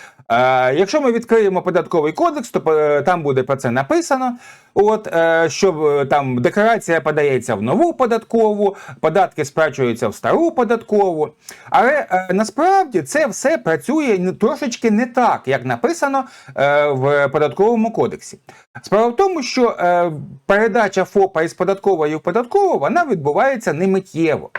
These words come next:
Раніше фоп взагалі залишався в старій податковій на обліку до кінця року. І тільки з нового року його передавали на облік в нову податкову. Зараз фоп повинен передаватися десь протягом місяця на облік в нову податкову.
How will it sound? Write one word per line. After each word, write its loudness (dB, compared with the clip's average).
Раніше 0
фоп 0
взагалі 2
залишався 0
в -4
старій 0
податковій 0
на 0
обліку 0
до 0
кінця -2
року. 0
І -2
тільки 0
з 0
нового 2
року 0
його 2
передавали 2
на -4
облік -2
в -4
нову 2
податкову. -8
Зараз 2
фоп -2
повинен 0
передаватися 0
десь 0
протягом 0
місяця 0
на 0
облік -2
в -2
нову 0
податкову. -4